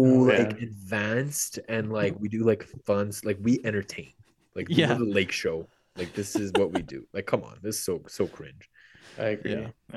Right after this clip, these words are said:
Speaker 3: I didn't like it at all. But anyway, coach of the year, I, Sirianni is the favorite, but you could make good cases for Shanahan and I think more importantly,
Speaker 1: Daboll.
Speaker 3: Daboll.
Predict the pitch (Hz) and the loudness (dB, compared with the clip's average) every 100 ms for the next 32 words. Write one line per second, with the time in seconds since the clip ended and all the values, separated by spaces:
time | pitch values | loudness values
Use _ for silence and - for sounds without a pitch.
0 | - 120 123 113 107 101 107 95 90 95 | -8 -4 -2 -2 -4 -6 -10 -12 -10 -12
1 | - _ _ 90 76 - _ - 113 95 | -14 _ _ -6 -6 -12 _ -6 -4 -4
2 | 95 - - - 156 156 151 143 139 143 | -8 -14 -20 2 4 4 2 4 4 4
3 | 143 - 139 156 - - - 185 185 160 | 2 2 2 2 -2 -8 2 6 6 6
4 | 160 139 110 104 107 113 117 98 - _ | 4 2 0 -6 -6 -4 -4 -6 -16 _
5 | _ _ - 104 107 - _ _ - 120 | _ _ -6 -2 -2 -6 _ _ -2 0
6 | 156 151 151 127 - 127 - 120 113 - | 2 2 2 0 0 -2 0 0 0 -2
7 | 101 - - 101 - 113 110 107 107 104 | -6 -8 -8 -6 -4 -2 0 -2 -2 -4
8 | 101 101 104 - 113 104 113 101 - 113 | -4 -4 -4 -4 -4 -2 -2 -2 -4 -2
9 | 110 110 110 98 92 87 90 | 2 4 4 2 -4 -12 -20